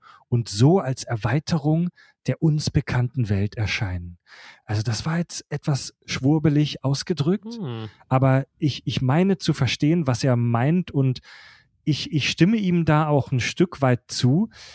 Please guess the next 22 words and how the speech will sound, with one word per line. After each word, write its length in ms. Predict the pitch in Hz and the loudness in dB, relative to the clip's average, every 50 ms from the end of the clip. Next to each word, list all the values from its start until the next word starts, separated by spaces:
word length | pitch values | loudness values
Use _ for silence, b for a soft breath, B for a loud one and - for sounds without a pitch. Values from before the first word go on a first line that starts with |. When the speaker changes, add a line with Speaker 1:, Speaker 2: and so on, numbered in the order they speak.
| B B B B _ _ _ _ _ | B B B B _ _ _ _ _
Speaker 1:
Man 180 | - 143 147 143 | -2 0 0 2
könnte 380 | - - 196 233 - 226 185 | 2 2 2 2 2 0 0
argumentieren, 600 | 170 160 143 156 156 147 139 - - 185 190 185 | 0 0 2 2 2 2 0 -2 0 0 0 2
dass 300 | 160 151 135 120 - - - _ - | 2 2 0 0 -2 -8 -14 _ -8
Science 300 | - - 147 135 131 - | -4 0 0 0 -2 0
Fiction 360 | - 180 170 - - - 208 | 0 -2 0 0 -4 -4 -4
kein 240 | - - 160 147 147 | -2 0 0 0 0
eigenständiges 720 | - 147 147 147 160 - - - 151 143 131 117 123 117 104 | 2 2 2 2 2 0 0 0 0 0 0 0 0 0 2
Genre 360 | - 123 123 147 156 165 180 | 2 4 4 4 2 2 0
ist, 320 | 175 175 233 - - - B B B B | 2 0 0 -2 -4 -10 B B B B
sondern 360 | - - 147 143 147 147 143 | -4 0 0 2 2 2 2
dass 120 | 131 123 127 | 2 2 2
es 140 | 131 123 180 | 0 0 0
eher 140 | 156 147 | 0 0
ein 140 | 147 135 123 120 | 2 2 2 2
Modus 760 | 120 127 147 185 226 240 190 131 123 131 135 - - - - _ _ _ | 4 4 4 4 4 4 4 4 2 2 2 0 -4 -8 -10 _ _ _
ist, 420 | - 135 175 247 254 - - - B B B B B B _ _ | 0 2 2 2 0 -4 -10 -12 B B B B B B _ _
den 200 | - 160 160 156 | 4 4 4 4
man 160 | 151 147 139 139 | 4 4 4 2
auf 180 | 135 - - - | 2 0 -2 -4
andere 420 | - 175 190 214 220 196 180 190 175 | -2 0 2 2 2 2 4 4 4
Genres 680 | 147 131 156 156 160 160 156 175 175 175 - - - | 4 6 6 6 6 6 6 4 2 2 0 -6 -12